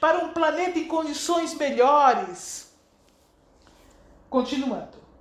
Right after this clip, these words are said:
O ideal da beleza foi a sua preocupação dos primeiros momentos, no que se referia às edificações celulares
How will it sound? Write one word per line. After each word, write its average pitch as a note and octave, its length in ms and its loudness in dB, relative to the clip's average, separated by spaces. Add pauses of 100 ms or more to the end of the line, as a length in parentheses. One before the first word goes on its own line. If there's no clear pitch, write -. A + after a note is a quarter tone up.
(460)
O A3+ 60 -4
ideal A3+ 720 4
da E4+ 100 0
beleza A3 920 -4 (540)
foi B3 300 2
a A3+ 100 0
sua - 460 -4
preocupação G#3+ 800 -4
dos A3+ 180 -8
primeiros C4 560 -2
momentos, F#3+ 840 -8 (360)
no A4+ 380 4
que C#4 120 -6
se C4+ 140 -4
referia B3+ 920 -2 (200)
às A3 320 -2
edificações C#4+ 1120 -2
celulares A#3 1300 -4